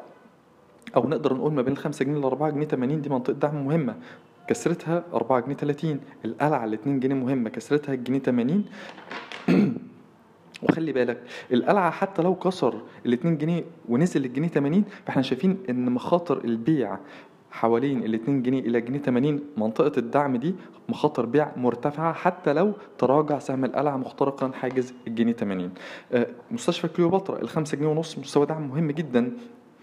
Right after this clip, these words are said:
لو كسره ممكن يستهدف الخمسة جنيه. إي فاينانس مستوى الدعم المهم اللي احنا بنرجح ان هو ممكن يتماسك عنده هيكون عند السبعتاشر جنيه. حديد عز مستوى الدعم المهم هيكون عند تلاتة وعشرين جنيه ونص،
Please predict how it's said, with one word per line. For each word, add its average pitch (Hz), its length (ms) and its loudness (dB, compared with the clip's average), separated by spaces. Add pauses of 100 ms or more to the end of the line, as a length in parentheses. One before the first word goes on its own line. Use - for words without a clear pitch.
(280)
لو 117 80 8
كسره 156 300 2
ممكن 156 400 0 (160)
يستهدف 147 420 2
الخمسة 156 340 0
جنيه. 160 260 0 (260)
إي 131 60 2
فاينانس 131 560 0 (140)
مستوى 127 260 0
الدعم 131 360 0 (580)
المهم 131 460 0
اللي 110 160 -6
احنا 131 160 0
بنرجح 147 420 -2
ان 135 60 0
هو 139 220 4
ممكن 143 240 -2
يتماسك 135 420 -2
عنده 147 280 0 (280)
هيكون 117 280 2
عند 135 160 -4
السبعتاشر 127 580 2
جنيه. 147 320 -2 (500)
حديد 135 340 2
عز 143 320 0 (300)
مستوى 147 220 4
الدعم 143 280 2
المهم 131 360 2 (240)
هيكون 139 240 2
عند 147 160 0
تلاتة 139 340 0
وعشرين 131 280 -2
جنيه 143 140 2
ونص، 147 340 0